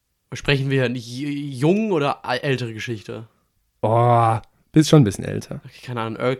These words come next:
Speaker 1: Earl Campbell?
Speaker 2: Ähm, ich hab, bin in vierzehn Spielen zweitausenddrei Yards gelaufen.
Speaker 1: Emmitt Smith?
Speaker 2: O J Simpson.
Speaker 1: Krass.
Speaker 2: O J Simpson. Das sind vierzehn Spiele,
Speaker 1: Junge,
Speaker 2: zweitausend
Speaker 1: Junge,
Speaker 2: Yards.
Speaker 1: hundertvierzig Yards Average.
Speaker 2: Average im Spiel.
Speaker 1: Junge.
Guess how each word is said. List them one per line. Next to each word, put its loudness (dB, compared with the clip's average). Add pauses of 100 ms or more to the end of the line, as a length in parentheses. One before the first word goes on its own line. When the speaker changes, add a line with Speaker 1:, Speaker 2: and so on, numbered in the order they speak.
Speaker 1:
Earl -2
Campbell? -8
Speaker 2:
Ähm, 10
ich 2
hab, 4
bin 6
in 6
vierzehn 0
Spielen 0
zweitausenddrei 0
Yards -2
gelaufen. -8
Speaker 1:
Emmitt -8
Smith? -8 (440)
Speaker 2:
O 6
J 0
Simpson. -10 (280)
Speaker 1:
Krass. -16 (220)
Speaker 2:
O 4
J -4
Simpson. -10
Das -14
sind -4
vierzehn 0
Spiele, -2
Speaker 1:
Junge, 0
Speaker 2:
zweitausend 4
Speaker 1:
Junge, 4
Speaker 2:
Yards. 2
Speaker 1:
hundertvierzig 2
Yards -2
Average. -6
Speaker 2:
Average 2
im -2
Spiel. -8
Speaker 1:
Junge. -6